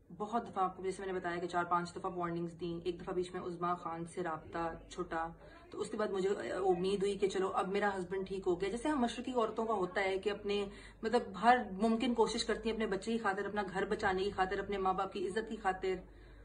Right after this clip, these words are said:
and all, you know, all that। तो उस सब की खातिर मैंने भी अपने मियाँ को एक और मौका दिया कि अब मेरा मियाँ मेरे साथ अच्छा हो गया।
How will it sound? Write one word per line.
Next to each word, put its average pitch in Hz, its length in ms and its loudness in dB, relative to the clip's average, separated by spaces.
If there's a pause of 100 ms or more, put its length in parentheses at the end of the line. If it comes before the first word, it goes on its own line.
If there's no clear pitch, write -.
(200)
and 226 100 0
all, 226 240 6
you 202 300 -2
know, 208 140 2
all 180 140 4
that। 165 220 -4 (800)
तो 247 80 2
उस - 300 0
सब 285 240 0
की 285 80 0
खातिर 220 440 2
मैंने 220 240 2
भी 233 100 0
अपने 240 160 0
मियाँ 208 220 2
को 214 100 0
एक 208 140 0
और 196 120 2
मौका 196 260 2
दिया 180 400 -2 (760)
कि 226 60 2
अब 233 180 4
मेरा 208 240 4
मियाँ 190 200 0
मेरे 185 120 0
साथ 185 120 0
अच्छा 185 280 -4
हो 175 140 0
गया। 170 160 -6